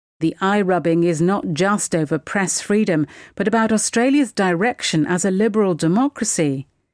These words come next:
The whistleblower over the Afghanistan allegations was formerly a lawyer with the Defence Department. David McBride had followed public interest disclosure rules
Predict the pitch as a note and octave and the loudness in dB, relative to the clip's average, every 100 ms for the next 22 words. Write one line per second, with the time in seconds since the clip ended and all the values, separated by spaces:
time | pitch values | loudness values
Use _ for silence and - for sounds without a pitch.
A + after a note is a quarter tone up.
0 | _ _ _ _ _ _ - A#3+ D#4 - | _ _ _ _ _ _ -2 0 0 2
1 | D#4+ G3 E3+ D3+ D3 E3+ D#3 D#3+ E3 D#3 | 0 2 0 0 0 0 0 0 0 -2
2 | D#3 F#3+ B3 G#3+ F3+ D3+ D3 C#3+ C#3+ D3+ | -2 0 0 0 0 2 2 0 -2 -2
3 | C#3+ - F#3+ - - - - A#3 - C#4 | -2 0 -2 -2 -12 -10 -4 -4 -2 2
4 | D4 C4+ G#3+ - A#3 G#3+ C4 C4+ D3 D3+ | 2 2 0 0 2 2 2 2 0 0
5 | G3+ G#3+ G#3+ A3+ G#3+ D4 C#4+ - G3+ - | -2 0 -2 -2 -2 0 0 -2 -6 -2
6 | F3 D3+ D#3+ C#3 - - _ _ _ _ | 0 0 0 0 -4 -14 _ _ _ _
7 | _ _ _ _ - F3 A3 C4 D#4+ - | _ _ _ _ -6 0 0 0 0 0
8 | D#3+ D#3+ F3 A#3 A3+ F3+ C#3+ D#3+ D3 A3 | 0 -2 0 2 2 0 0 -2 -2 -2
9 | G#3+ G3+ G3 - F#3 F3+ - G#3 G#3+ F#3 | 0 0 -2 -4 -2 -2 -2 0 0 -2
10 | - E3 - G#3 A#3+ A3 E3+ D3 D3 D#3+ | -4 -6 -4 0 0 0 0 0 -2 -4